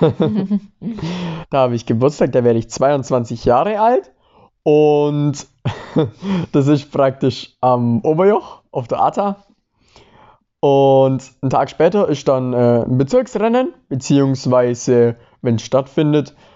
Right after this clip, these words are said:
Speaker 2: oder eben dann auch, äh, auf der Ata S-, äh, Slalom wäre dann da. Also praktisch am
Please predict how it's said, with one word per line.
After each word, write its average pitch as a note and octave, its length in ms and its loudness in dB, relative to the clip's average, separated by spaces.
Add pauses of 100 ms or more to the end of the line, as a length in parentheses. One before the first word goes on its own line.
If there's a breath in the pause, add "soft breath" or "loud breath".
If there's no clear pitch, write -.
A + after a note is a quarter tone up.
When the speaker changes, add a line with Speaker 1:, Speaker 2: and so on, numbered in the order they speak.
(440 soft breath)
Speaker 2:
oder C3+ 460 4
eben B2+ 280 0
dann A#2 220 0
auch, A#2 320 -2
äh, A2+ 440 4
auf A#2+ 220 0
der - 140 -4
Ata A2+ 400 -2
S-, - 260 -16
äh, A#2+ 140 -4
Slalom G#2 480 -4
wäre G#2 100 2
dann G2+ 160 -6
da. G2+ 100 -4
Also A#2 280 0
praktisch A#2 360 -4
am A#2 220 0